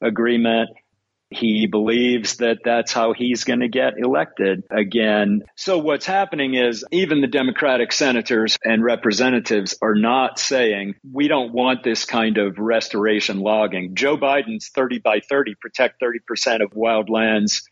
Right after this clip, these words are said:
or of the U S by the year twenty thirty. It's protected how? It's not. He's supporting this restoration, so-called restoration resilience logging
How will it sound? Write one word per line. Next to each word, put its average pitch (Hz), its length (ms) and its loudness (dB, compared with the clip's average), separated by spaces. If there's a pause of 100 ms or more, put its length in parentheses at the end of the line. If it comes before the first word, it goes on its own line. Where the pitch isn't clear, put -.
(140)
or 101 260 0
of 95 160 -4
the 101 80 0
U 107 180 2
S 110 200 0 (100)
by 101 100 0
the 98 100 0
year 104 180 2
twenty 101 340 0
thirty. 117 460 0 (360)
It's 131 380 -4 (160)
protected 139 540 0
how? 82 500 0 (300)
It's 104 280 -2
not. 98 500 2
He's 127 340 0
supporting 123 580 0
this 107 200 0
restoration, 107 720 0
so-called 104 400 0
restoration 101 640 0
resilience 92 520 0
logging 98 460 0